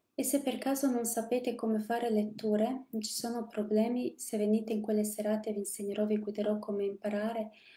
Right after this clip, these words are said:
o semplicemente andate in preghiera con la vostra modalità di guarigione e andate veramente ad ascoltare quello che vi arriva e andate veramente a discernere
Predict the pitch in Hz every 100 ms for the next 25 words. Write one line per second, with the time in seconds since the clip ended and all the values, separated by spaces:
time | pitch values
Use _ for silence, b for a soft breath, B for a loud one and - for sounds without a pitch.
0 | B B - 262 269 226 214 - 208 220
1 | 226 220 202 214 214 226 202 - 196 -
2 | 220 202 - - - 214 208 202 226 220
3 | 208 202 196 202 202 214 208 208 196 196
4 | 190 190 196 196 214 B B B - 240
5 | 220 214 - 214 208 202 220 220 208 202
6 | - 208 - 214 214 214 214 208 214 202
7 | 202 190 190 185 202 214 b b _ -
8 | 220 214 233 - 202 202 220 214 196 -
9 | 202 190 196 202 220